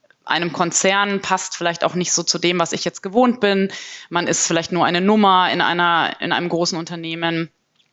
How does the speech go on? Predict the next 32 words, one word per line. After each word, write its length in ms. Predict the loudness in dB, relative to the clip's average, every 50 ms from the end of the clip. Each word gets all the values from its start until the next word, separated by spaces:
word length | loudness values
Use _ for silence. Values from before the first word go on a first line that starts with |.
| -6 -4
Also 160 | -4 -2 0
es 40 | 0
war 80 | 0
ein 60 | 0
bisschen 220 | 0 -2 -4 -4 -4
schwierig. 560 | -4 -4 -2 2 2 4 4 2 0 -6 -14 _ -20 -20 -20 -20 -20 -20 -20 -20 -20 _ _
Und, 540 | 0 2 2 2 2 0 0 0 -2 -2 0 0
ähm, 380 | 0 2 2 0 0 0 0
wir 140 | 0 0 0
hatten 180 | 0 0 0 0
dann 200 | 0 0 0 0
unterschiedliche 580 | 0 0 2 0 0 0 0 -2 -2 -2 -2
Events 440 | -4 -4 -2 -2 -2 -2 -4 -4 -6
mit, 380 | -6 -8 -4 -2 0 0 0 0
ähm, 260 | -2 -6 -8 -8 -12 -8
Partnern 540 | -2 0 2 2 2 2 2 2 4 4
und 160 | 4 2 2 2
Mitarbeitern 480 | 2 2 2 2 2 2 0 -2 -2
von 180 | -2 -4 -4 -4
E 80 | -6
Y. 480 | -2 2 4 4 4 4 4 2 0 0
Die 80 | -2 -4
sind 220 | -6 -6 -12 -12
dann 280 | -12 -14 -14 -16 -18 _ -12
auch 160 | -12 -10 -10
erstmal 320 | -10 -10 -10 -12 -12 -6
<laughs> 40 | -4
so 100 | -4 -4
ein 80 | -2 -4
bisschen 260 | -6 -6 -8 -6 -4
bei 80 | -2 -2
uns 260 | -2 -2 -6 -12